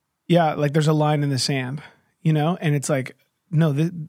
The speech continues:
this thing is real. I'm, I'm, I'm, I'm with Jesus." And what it does for our witness, our boldness, our faith, um, it, there's really nothing else that, that can push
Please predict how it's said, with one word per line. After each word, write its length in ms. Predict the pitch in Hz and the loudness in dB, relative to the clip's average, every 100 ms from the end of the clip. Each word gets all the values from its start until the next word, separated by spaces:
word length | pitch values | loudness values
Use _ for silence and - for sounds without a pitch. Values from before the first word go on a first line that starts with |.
| _ - | _ -8
this 360 | 151 143 151 - | -2 0 0 0
thing 220 | 175 160 | 0 0
is 140 | 139 | -2
real. 320 | 127 143 139 127 | -2 -2 -2 -2
I'm, 220 | 131 131 | -4 -4
I'm, 340 | 135 139 135 131 _ _ _ _ - | -4 -4 -4 -6 _ _ _ _ -2
I'm, 200 | 147 151 | -2 0
I'm 180 | 151 156 | 0 0
with 200 | 151 143 | 0 -2
Jesus." 580 | 151 151 135 135 - - _ _ | -2 -2 -2 -6 -10 -12 _ _
And 440 | 175 160 151 139 135 _ _ _ _ _ _ _ _ _ | -4 -2 0 -4 -8 _ _ _ _ _ _ _ _ _
what 200 | - 165 | 0 2
it 120 | 160 143 | 2 2
does 260 | 160 175 | 2 0
for 400 | - 156 147 143 - | -2 -2 0 -2 -4
our 280 | 147 143 139 | -2 0 0
witness, 640 | 151 175 185 196 - - - - _ | 0 0 0 0 -2 -4 -8 -20 _
our 140 | - 139 | -10 -8
boldness, 640 | 127 156 165 165 180 175 | -4 -2 0 0 0 -2
our 160 | - 143 | -6 -12
faith, 600 | - - 156 170 175 - _ _ _ _ _ _ _ _ - - | -8 -4 -2 -2 -6 -14 _ _ _ _ _ _ _ _ -20 -8
um, 500 | 151 143 135 131 - _ | -4 -4 -4 -8 -12 _
it, 260 | 160 156 - _ _ _ | -6 -6 -10 _ _ _
there's 260 | 165 160 147 | -2 0 2
really 240 | 160 208 | 2 2
nothing 400 | 156 165 165 160 | 2 0 0 0
else 260 | 156 156 135 | 0 -2 -2
that, 220 | 143 - _ | -6 -8 _
that 320 | 180 143 139 - _ _ _ _ _ - | -6 -4 -4 -10 _ _ _ _ _ -4
can 160 | 175 | -2
push 420 | 139 - 170 - | 0 0 2 0